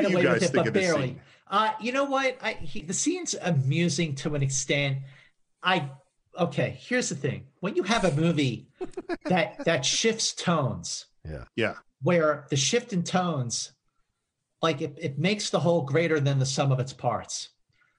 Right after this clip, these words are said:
Speaker 1: Like, for example, An American Werewolf in London is a movie that shift to-, shifts tones. It, when it's scary, it's really scary. When it's funny, it's really funny.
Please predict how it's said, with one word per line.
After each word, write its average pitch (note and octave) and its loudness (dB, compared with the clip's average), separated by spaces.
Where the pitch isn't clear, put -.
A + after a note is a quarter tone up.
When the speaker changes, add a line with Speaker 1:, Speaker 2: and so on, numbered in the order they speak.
Speaker 1:
Like, D#3 0
for E3+ 2
example, C#3+ 0
An D#3 0
American F3 2
Werewolf D#3 2
in C3+ 2
London B2 0
is C3+ 0
a C#3+ 2
movie D#3+ 2
that C#3 0
shift - -2
to-, C#3+ -2
shifts - -2
tones. G#2+ -4
It, C3 -4
when C3 0
it's - -2
scary, G3 2
it's C#3 -2
really D3 2
scary. A2 -2
When C3 0
it's - -6
funny, D#3 -2
it's C3+ -2
really C3 0
funny. C3 -2